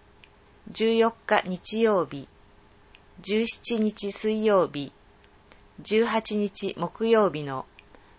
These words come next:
午前九時から午後四時までに、石川家住宅へ電話または直接お越しください。なお、お申し込みには、受講したい口座番号、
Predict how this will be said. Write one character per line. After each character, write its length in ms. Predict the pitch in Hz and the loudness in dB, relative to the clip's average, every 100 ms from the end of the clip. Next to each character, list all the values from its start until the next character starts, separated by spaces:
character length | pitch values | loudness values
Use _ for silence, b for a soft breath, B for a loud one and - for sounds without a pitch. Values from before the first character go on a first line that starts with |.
| _ | _
午 140 | - 226 | 0 2
前 220 | 196 180 | 0 -4
九 140 | - 208 | -2 -2
時 120 | 196 | -2
か 140 | 165 | -4
ら 160 | 147 - | -6 -6
午 160 | 208 | -4
後 140 | 214 202 | 0 4
四 140 | 233 | 4
時 120 | 220 | 2
ま 140 | 185 151 | -2 -2
で 120 | 139 | -6
に、 220 | 135 131 - b b b b b | -10 -12 -16 b b b b b
石 200 | - - | -6 -4
川 220 | - 233 240 | 0 0 4
家 160 | 247 | 2
住 180 | 214 226 | 2 0
宅 360 | 170 160 147 143 | 0 -6 -6 -6
へ 180 | 139 - - | -6 -12 -4
電 260 | 185 185 175 | -2 -2 0
話 220 | 175 - _ - | -2 -2 _ -12
ま 120 | 175 | -2
た 160 | 208 | 0
は 60 | 170 | 0
直 200 | - - - | -4 -8 -6
接 320 | - - - | -6 -2 -4
お 40 | - | -4
越 240 | 165 - | -6 -8
し 20 | |
く 100 | - | -8
だ 140 | 151 160 | -10 -10
さ 220 | 156 143 | -10 -10
い。 80 | - - - b b b b - | -12 -20 -20 b b b b -2
な 220 | 226 196 | 2 2
お、 100 | - | 2
お 100 | 180 | 2
申 240 | 214 247 254 | 6 6 4
し 120 | - | 2
込 120 | 226 | 2
み 160 | 226 214 | 4 4
に 160 | 214 | 2
は、 240 | 170 147 - - _ _ _ | 2 -4 -8 -20 _ _ _
受 120 | - 214 | -2 0
講 240 | 254 262 | 2 2
し 100 | - | 2
た 140 | 240 | 4
い 160 | 220 151 | 4 2
口 240 | - 202 | 0 2
座 140 | 196 185 | 2 2
番 280 | 185 175 156 | 2 0 -4
号、 320 | 143 135 | -4 -4